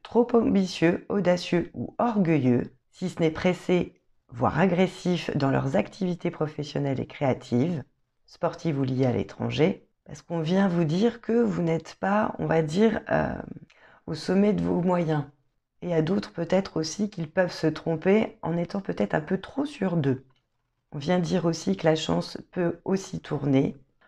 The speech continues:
Donc on vient vous déconseiller de ne pas tenter l'impossible, en vous attaquant à des défis trop élevés ou à des adversaires également peut-être trop puissants. On vient aussi dire à certains de faire attention de ne pas exprimer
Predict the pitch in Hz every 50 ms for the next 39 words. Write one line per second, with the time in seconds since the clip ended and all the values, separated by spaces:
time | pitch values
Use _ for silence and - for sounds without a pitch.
0 | _ _ _ _ _ 156 226 233 220 220 - - 190 196 202 226 247 226 220 202
1 | 208 214 214 - 196 185 - 185 180 180 196 165 147 147 156 151 165 165 - -
2 | 160 156 151 - 156 156 151 151 _ _ _ - 127 131 127 127 180 196 - -
3 | - 285 277 254 226 202 180 151 156 - _ _ _ _ _ _ _ _ - 190
4 | 196 185 185 196 202 170 190 190 190 190 - 185 185 - 196 196 185 175 165 151
5 | 156 147 156 160 156 160 - - - - - - 160 170 180 185 190 180 185 220
6 | 233 247 240 202 160 147 135 131 131 131 131 135 147 147 147 147 147 147 151 -
7 | - - - 165 160 151 147 139 131 135 131 135 135 139 135 135 - 131 - -
8 | 127 127 - - - _ - _ - - - 143 139 - 160 165 170 - 185 196
9 | 214 - - _ _ _ _ _ _ _ _ _ _ _ - 139 143 139 139 165
10 | 202 196 196 185 185 180 - - 185 180 170 165 175 160 160 170 160 160 - 160
11 | 160 - - 170 170 170 151 139 131 135 - 190 190 190 185 185 180 - 160 160
12 | 170 165 - - 180 180 160 143 139 143 139 - 160 175 202 - - - - -
13 | - 185 180 185 180 175 180 175 175